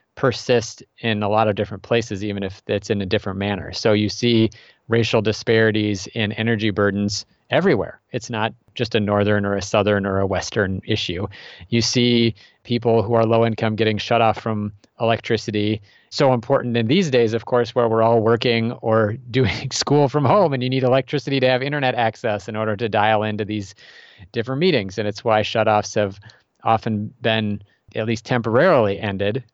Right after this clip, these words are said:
even if they should be permanently ended. And then, of course, no community likes to suffer the effects of pollution from power plants that run on dirty fossil fuels.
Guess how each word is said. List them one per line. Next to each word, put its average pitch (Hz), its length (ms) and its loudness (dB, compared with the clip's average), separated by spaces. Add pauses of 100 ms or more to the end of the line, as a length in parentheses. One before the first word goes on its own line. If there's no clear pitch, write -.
(160)
even 107 220 0
if 104 140 0
they 104 160 2
should 104 200 -2
be 101 120 0
permanently 123 540 0
ended. 95 360 -2 (520)
And 151 140 0
then, 151 120 2
of 139 100 -2
course, 156 240 0 (240)
no 180 180 2
community 120 440 0
likes 107 380 0
to - 140 -10
suffer 113 440 -2
the 107 100 -2
effects 104 420 -2
of 104 140 -4
pollution 113 480 -2
from 98 540 -2 (300)
power 143 260 2
plants 92 460 -4
that 98 180 0
run 98 240 -2
on 98 160 -2
dirty 92 240 -2
fossil 95 360 0
fuels. - 480 -2